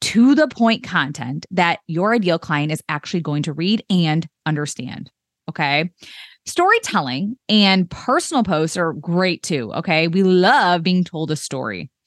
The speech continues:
And I don't want you to just focus on, like, the how-to type of content, right? Like, or just, like, those educational posts. People do need that, but that can't be the sole focus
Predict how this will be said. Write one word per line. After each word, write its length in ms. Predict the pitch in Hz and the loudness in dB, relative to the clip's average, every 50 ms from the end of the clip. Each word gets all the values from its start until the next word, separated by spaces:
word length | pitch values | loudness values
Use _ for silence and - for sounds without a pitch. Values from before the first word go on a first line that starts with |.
| - - - - - _ _ _ _ _ - | -20 -20 -20 -20 -20 _ _ _ _ _ 0
And 220 | 190 190 185 - _ _ _ _ - | 2 2 2 0 _ _ _ _ -2
I 80 | 208 220 | 0 2
don't 280 | 180 240 247 285 320 | 2 2 2 2 2
want 300 | 311 320 285 269 - - - - _ _ _ - | 0 0 0 0 0 -4 -10 -20 _ _ _ -2
you 160 | 202 196 208 | 0 0 2
to 120 | 185 226 | 2 2
just 560 | 180 151 135 127 185 190 175 185 208 - - - | 0 0 -2 0 2 4 4 4 2 -2 -6 -10
focus 600 | - - 156 151 151 - 202 202 214 220 - - | -6 -4 -4 -4 -2 0 2 2 2 0 -2 -2
on, 260 | - 165 160 160 165 165 | 0 2 2 2 2 2
like, 220 | 156 151 151 - | 0 0 0 -2
the 80 | 165 143 | -4 -4
how-to 640 | - - 165 160 156 160 160 - - - 196 160 147 | -2 -2 0 0 0 0 -2 -6 -6 -4 -4 -4 -4
type 260 | - 147 143 139 - | -4 -6 -6 -6 -6
of 100 | 139 135 | -8 -8
content, 500 | - 143 120 117 127 - 135 - 85 - - | -6 -4 -4 -4 -4 -6 -8 -10 -10 -8 -6
right? 220 | - 143 147 131 | -4 -4 -2 0
Like, 240 | 156 143 139 127 - - - - - - | 0 -2 -2 -4 -10 -20 -20 -12 -6 -2
or 160 | 190 202 220 | 0 0 2
just, 160 | 196 220 - | 0 0 0
like, 80 | 233 185 | 0 2
those 160 | 208 180 170 - | 2 0 0 0
educational 640 | 175 175 160 165 - - 160 147 139 - 151 131 127 | 0 0 0 -2 -4 -4 -4 -4 -4 -4 -6 -6 -4
posts. 360 | - 160 120 95 - - - - - - - - - - | -4 -4 -4 -4 -6 -10 -14 -18 -20 -20 -20 -18 -4 0
People 280 | - 311 294 302 285 | 2 2 4 4 2
do 260 | 220 180 233 262 233 | 2 4 6 6 8
need 320 | 214 214 262 381 415 277 175 | 8 8 6 4 4 2 2
that, 300 | 175 151 139 135 135 - - | 2 2 0 0 -2 -2 -2
but 100 | 196 226 | 0 0
that 180 | 202 - - | 0 0 0
can't 360 | - 233 269 277 277 233 220 | 2 4 4 4 4 2 2
be 420 | 165 226 214 202 202 196 190 - - - | 2 4 4 4 4 2 0 -2 -4 -4
the 120 | 165 180 | -4 -4
sole 280 | - - - 175 175 165 | -2 0 0 0 0 0
focus 480 | - - 151 151 - 180 185 190 - | 0 0 -2 -2 0 0 -2 -2 -2